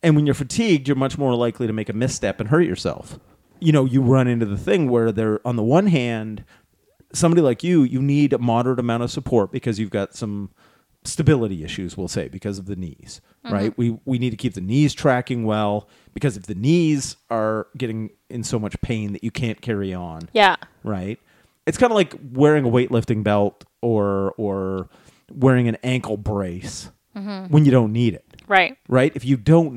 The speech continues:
Speaker 1: need it, you will just expend less energy. Because even, even your knee braces you wear, they weigh something.
Speaker 2: Uh-huh.
Speaker 1: Right? You're just carrying weight around. I'm not.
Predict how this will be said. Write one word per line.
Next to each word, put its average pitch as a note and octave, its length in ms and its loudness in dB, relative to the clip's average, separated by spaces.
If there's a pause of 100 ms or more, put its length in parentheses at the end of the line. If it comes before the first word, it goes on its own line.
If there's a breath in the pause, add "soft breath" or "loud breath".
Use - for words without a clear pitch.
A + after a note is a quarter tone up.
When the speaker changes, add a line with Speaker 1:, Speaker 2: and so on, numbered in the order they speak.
(100)
Speaker 1:
need F3 260 4
it, D2 340 -6 (100)
you D#3 180 4
will F3+ 80 8
just D#3 220 0
expend C3+ 440 2
less A2+ 320 -2
energy. A#2 600 -2 (280 soft breath)
Because E3 240 4
even, A3+ 280 -2
even E3+ 320 2
your D3+ 80 0
knee B2+ 180 2
braces A2 500 -2
you G2+ 80 -4
wear, F2 360 -10 (580)
they G#3 100 8
weigh A3+ 280 6
something. - 500 -2 (180)
Speaker 2:
Uh-huh. B3+ 360 4
Speaker 1:
Right? C#3+ 180 4
You're F#3+ 140 2
just G#3+ 100 -2
carrying F#3+ 420 4
weight D#3+ 200 8
around. B2 280 4
I'm A#2 220 2
not. A2 460 -2